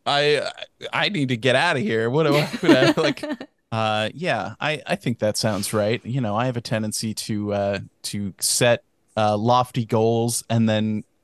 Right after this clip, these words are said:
Speaker 1: get anxious about the fact that I don't achieve them. <laughs> So,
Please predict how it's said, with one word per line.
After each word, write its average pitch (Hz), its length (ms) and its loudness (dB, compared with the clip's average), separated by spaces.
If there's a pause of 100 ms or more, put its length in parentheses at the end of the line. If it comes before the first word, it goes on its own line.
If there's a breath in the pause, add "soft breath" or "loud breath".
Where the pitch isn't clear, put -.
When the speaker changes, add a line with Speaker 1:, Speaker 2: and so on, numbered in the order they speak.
(140)
Speaker 1:
get 120 200 0
anxious 123 600 -4
about 110 220 0
the - 60 -16
fact 113 280 -2
that 113 100 0
I 110 80 2
don't 113 260 -2
achieve 110 380 -6
them. 131 260 4
<laughs> 165 180 -2 (100)
So, - 680 -4